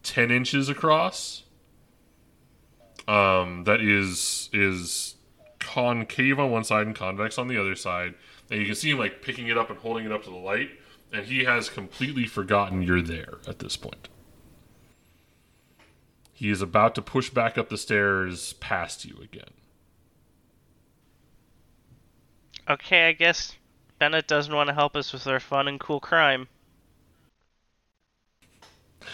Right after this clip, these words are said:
Speaker 1: You could, you could probably stop him and get him to do it, but he's very focused on this thing that he's about to do. Which, he's about to go put the lens in this observatory during the day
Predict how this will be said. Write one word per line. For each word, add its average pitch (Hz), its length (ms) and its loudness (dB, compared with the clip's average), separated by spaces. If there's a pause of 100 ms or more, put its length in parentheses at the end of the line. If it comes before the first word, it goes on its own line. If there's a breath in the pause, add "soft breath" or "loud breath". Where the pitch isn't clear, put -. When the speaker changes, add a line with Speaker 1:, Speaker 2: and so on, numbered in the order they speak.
(240 loud breath)
Speaker 1:
You 170 140 6
could, 247 200 4 (200 loud breath)
you 170 160 4
could 202 160 4
probably 208 420 8
stop 143 300 8
him 120 100 4
and 110 100 4
get 110 120 8
him 95 80 4
to 92 60 -2
do 95 160 4
it, 87 80 -2
but 92 80 -4
he's 120 180 6
very 101 540 4
focused 98 480 0
on 87 160 -4
this 87 180 -10
thing - 280 -12 (120)
that 95 80 -10
he's 90 140 -10
about - 260 -12
to - 80 -18
do. - 220 -18 (3000)
Which, - 380 0
he's 120 140 0
about 143 200 6
to 147 80 0
go 127 100 4
put 120 200 0
the 113 60 -2
lens 107 340 0
in 101 100 -2
this 95 140 -4
observatory 92 540 -2
during 95 340 -4
the 82 60 -8
day 92 480 -2